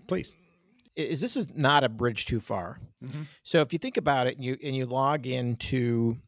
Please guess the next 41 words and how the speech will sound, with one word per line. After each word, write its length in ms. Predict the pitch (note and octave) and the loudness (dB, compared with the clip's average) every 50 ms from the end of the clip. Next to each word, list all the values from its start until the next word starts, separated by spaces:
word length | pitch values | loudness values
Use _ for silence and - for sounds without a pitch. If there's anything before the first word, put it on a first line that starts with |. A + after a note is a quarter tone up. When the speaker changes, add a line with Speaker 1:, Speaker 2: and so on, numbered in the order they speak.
| - _ | -18 _
Speaker 2:
your 720 | - C3+ B2 A#2+ A#2 A#2 A#2 A#2+ A#2 A2+ A2+ A2 A#2+ - _ - | -4 -2 0 4 4 4 4 4 4 2 2 0 -2 -4 _ -14
records 640 | A#2 A2 B2+ C#3 C3+ - C#3 B2+ A#2 G#2+ - - | -2 2 2 2 2 2 -2 -2 -2 -4 0 4
page 580 | - - A2 A2 A2 G#2+ A2 G#2+ - - - - _ _ _ - _ _ | 4 4 4 2 -2 -4 -6 -8 -10 -12 -14 -16 _ _ _ -20 _ _
or 340 | - C#3+ B2 A#2+ A#2+ A#2+ - | -4 0 2 4 4 4 2
on 220 | - C3 C3+ C3+ | 2 0 0 2
your, 340 | C3 B2+ B2+ A#2+ A#2 B2 - - - - - - - _ _ - - - | 2 2 4 4 2 0 -2 -6 -16 -20 -20 -20 -20 _ _ -20 -10 -6
uh, 180 | C3 B2 A2+ A#2 - | -2 -2 -2 0 2
O 180 | D3 D3+ C#3+ | 2 4 6
R 140 | C#3+ C#3 C3+ | 6 6 4
B 440 | B2+ A#2 C3+ C3 B2+ B2+ B2+ B2+ B2 | 2 0 -2 -2 0 0 0 0 -2
or 200 | A#2 G2+ - - | -2 -4 -4 -4
A 160 | B2 C3 C3+ | -2 0 2
R 160 | C3+ B2+ B2+ | 4 4 4
B, 520 | A#2 A#2+ B2+ B2 A#2+ A#2+ A#2+ A#2+ A#2 B2 - - _ - - - - | 2 0 -2 -2 0 0 -2 -2 -4 -6 -10 -14 _ -20 -20 -14 -12
uh, 80 | A#2+ B2 - _ _ _ | -12 -12 -12 _ _ _
it 160 | E3 C#3 - | -8 -4 -4
states 340 | - - - G3+ A3 A3 - | -4 -2 0 0 0 2 2
on 80 | D3 | 2
their 140 | B2 A#2+ A#2 | 4 4 4
occupation. 680 | B2 A#2+ - - B2 - B2 A#2 G#2+ - - - C3 F3+ - | 4 2 0 2 4 4 4 4 2 -4 -8 -14 -16 -12 -8
Uh, 80 | - | -6
it's, 340 | C3+ C3 F#2 F#2+ A#2+ - - - | -6 -6 -8 -10 -12 -14 -14 -12
it, 200 | - C3+ A2 A2 | -10 -10 -10 -6
and 120 | - C3 C3+ | -4 -2 0
I 60 | C3+ | 2
know 140 | C#3 D3+ E3 | 4 4 6
I've 160 | D#3 C3+ A#2 | 4 4 2
given 240 | - D3+ C3+ C3 C3 | 0 -2 0 0 -2
it 140 | B2 A#2 - _ _ _ _ | -2 -4 -6 _ _ _ _
a 40 | |
couple 220 | - - C3 - B2+ | -2 0 2 2 2
of 60 | B2 | 2
different 160 | A#2 - A2+ | 0 0 -2
times, 220 | A2 A2+ A2 G2 G2+ | -4 -4 -4 -4 -4
and 100 | A2+ A2+ | -4 -6
it's 160 | G#2+ - - | -6 -4 -4
like, 140 | A#2+ A2+ G2 _ _ _ - _ _ _ _ _ _ - - - | -4 -4 -4 _ _ _ -20 _ _ _ _ _ _ -20 -20 -12
you 80 | - A#2+ | -10 -8
know, 140 | G#2+ - - | -8 -10 -10
it's 200 | - A#2+ A#2+ - | -12 -12 -10 -10
kinda 300 | - - - F3 D#3+ C3+ | -12 -6 -4 -2 -2 -2